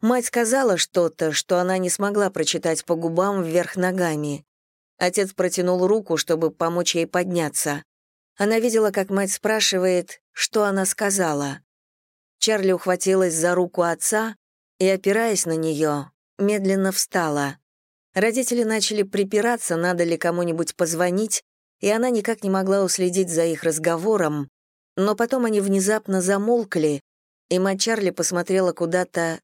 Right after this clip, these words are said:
за спину отца. Чарли знала,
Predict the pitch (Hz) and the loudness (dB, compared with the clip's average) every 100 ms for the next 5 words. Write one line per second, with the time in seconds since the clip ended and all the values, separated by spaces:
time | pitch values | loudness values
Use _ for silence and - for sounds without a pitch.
0 | _ 160 175 175 - 196 180 180 185 - | _ -2 -2 -2 -2 0 0 0 -2 -2
1 | 175 143 - _ _ _ _ _ - 233 | -2 -4 -10 _ _ _ _ _ -2 0
2 | 220 214 208 226 233 170 147 139 | 2 2 2 0 0 0 -2 -4